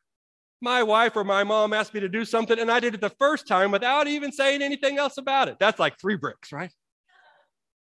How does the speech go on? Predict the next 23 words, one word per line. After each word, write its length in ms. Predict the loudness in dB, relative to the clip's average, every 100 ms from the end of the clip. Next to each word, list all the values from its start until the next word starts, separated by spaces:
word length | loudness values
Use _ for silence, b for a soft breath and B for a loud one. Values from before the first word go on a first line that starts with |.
| _ _ _ 0
And 120 | 2
we 80 | 2
start 380 | 4 4 2
building 400 | 0 0 2 0
this 200 | 0 -2
wall 480 | -2 0 4 4 4
of, 320 | 4 4 2 -2 _ _ _ -6
"Look 240 | -2 0
at 120 | 0
what 200 | 2 4
I'm 220 | 4 2 0
doing. 600 | 0 0 0 -2 -8 -8
Look 240 | -2 0 2
at 80 |
how 160 | 4 4
good 220 | 4 4
I 160 | 4 4
am. 260 | 2 0
Look 200 | 0 0 0
at 100 | 2
my 300 | 4 6 4
works, 560 | 4 4 6 4 0 -4
God. 460 | 0 2 2 -2